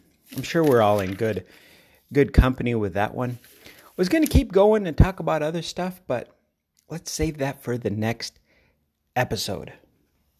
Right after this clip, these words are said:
Until we hear again, sharing is caring. If you found fun, value, curiosity, or anything else in this episode,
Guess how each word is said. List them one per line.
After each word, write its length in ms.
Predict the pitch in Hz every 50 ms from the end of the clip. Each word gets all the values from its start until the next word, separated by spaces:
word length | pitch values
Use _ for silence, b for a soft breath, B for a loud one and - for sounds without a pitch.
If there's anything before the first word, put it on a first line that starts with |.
| _ _ _ _ _ _ -
Until 340 | 131 135 131 143 185 196 226
we 140 | 214 196 147
hear 240 | 139 160 170 170
again, 480 | 160 147 135 151 175 196 156 113 - 120 _ _ _ _ b b b b b b b b b b _ _
sharing 340 | - - 151 139 139 139 131
is 100 | 123 -
caring. 520 | - - 147 143 143 143 143 147 143 139 - _ - -
If 100 | _ -
you 80 | - 135
found 420 | - 170 151 139 135 120 104 - - _ _ _ _
fun, 600 | - - - - 147 151 147 117 92 80 78 - - _ _ _ _ _ _ _ _ _ _ _ _ _ _ -
value, 640 | 117 110 - 143 151 170 175 156 113 98 82 78 - - _ _ _ _ _ _ _ _ _ _ _ _
curiosity, 960 | - - 240 254 269 226 208 202 208 214 202 - 165 - 107 87 - - - _ _ _ _ _ _ _ _ _ _ _ _ _ _ _ _ _ _ _ -
or 100 | 165 214
anything 360 | 254 277 262 262 233 226 220
else 220 | 220 214 185 -
in 80 | 156 131
this 160 | 120 104 -
episode, 500 | - 80 - 107 98 - 87 82 87 -